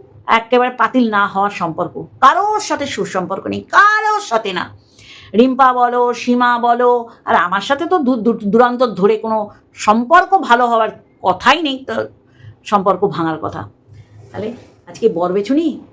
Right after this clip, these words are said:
তুমি গাইতে বসেছো যে আমি এরম কথা বলিনি। তুই এই মর্কটকে কেন পেয়েছিলি বল? বারংবার এই মর্কটের সাথেই তোর গল্প করতে হয়েছে। হ্যাঁ, দেখ, মর্কটের সাথে আমি গল্প করে-, করেছি,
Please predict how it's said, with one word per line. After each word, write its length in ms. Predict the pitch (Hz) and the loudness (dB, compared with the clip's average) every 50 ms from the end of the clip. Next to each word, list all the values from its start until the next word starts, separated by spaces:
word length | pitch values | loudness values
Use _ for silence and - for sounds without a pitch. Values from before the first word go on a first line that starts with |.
| _ _ - | _ _ -8
তুমি 140 | - 208 190 | -6 -4 -2
গাইতে 340 | 160 165 160 165 165 226 214 | -2 -2 -2 0 2 2 2
বসেছো 560 | 202 202 - 233 226 - 330 349 311 - - - _ _ _ - | 2 0 -4 -4 -4 -2 -2 -2 -2 -2 -6 -14 _ _ _ -4
যে 200 | 165 190 214 202 | 0 0 0 0
আমি 320 | - 180 185 220 247 240 | 0 -2 -4 -2 -2 -2
এরম 180 | 196 190 208 202 | -2 -2 -2 0
কথা 220 | 214 214 214 226 220 | -2 -2 0 0 -2
বলিনি। 420 | 196 180 190 202 196 180 170 160 - - _ _ _ _ _ - _ _ - | -2 -2 -2 -2 -4 -6 -6 -10 -14 -20 _ _ _ _ _ -20 _ _ 2
তুই 200 | 277 302 320 339 | 2 2 4 2
এই 100 | 359 349 | 0 -2
মর্কটকে 600 | 240 170 170 202 233 240 - 381 370 381 - 381 | 0 0 0 0 0 2 2 0 2 4 2 2
কেন 240 | - 330 277 247 240 | 2 2 0 -2 -2
পেয়েছিলি 340 | 220 190 180 185 - 175 165 | -2 -4 -4 -4 -4 -4 -2
বল? 180 | 175 180 196 | 0 -2 -2
বারংবার 600 | 190 165 165 175 180 175 160 165 175 190 196 214 202 | -2 -4 -4 -2 -4 -2 0 2 2 2 2 0 -2
এই 100 | 196 190 | -4 -4
মর্কটের 420 | 165 160 185 190 190 233 214 233 | -4 -4 -4 -4 -2 -2 -2 -2
সাথেই 280 | 233 - 233 226 240 233 | -4 -4 -6 -4 -2 0
তোর 140 | 233 226 | 0 0
গল্প 260 | 214 214 202 202 220 214 | 2 0 -2 -2 -2 -4
করতে 220 | 226 214 220 226 | -4 -2 0 0
হয়েছে। 340 | 220 220 220 220 - 262 262 - - - - _ _ _ _ | 0 0 -2 -4 -6 -14 -14 -16 -20 -20 -20 _ _ _ _
হ্যাঁ, 200 | - 220 233 247 - - - - - - _ _ _ _ _ - | -8 -8 -8 -8 -12 -18 -20 -20 -20 -20 _ _ _ _ _ -10
দেখ, 160 | 208 180 175 | -8 -6 -2
মর্কটের 320 | - 185 202 202 247 233 247 | -2 -2 0 0 -2 -4 -2
সাথে 240 | 247 262 247 269 269 | -2 0 2 4 2
আমি 160 | 254 254 240 | 2 2 2
গল্প 260 | 220 208 214 208 247 | 2 2 2 0 0
করে-, 300 | 240 - 233 240 254 254 | 2 2 2 2 2 2
করেছি, 460 | - 226 247 294 285 - 247 233 226 | 4 4 4 4 2 -2 -4 -4 -4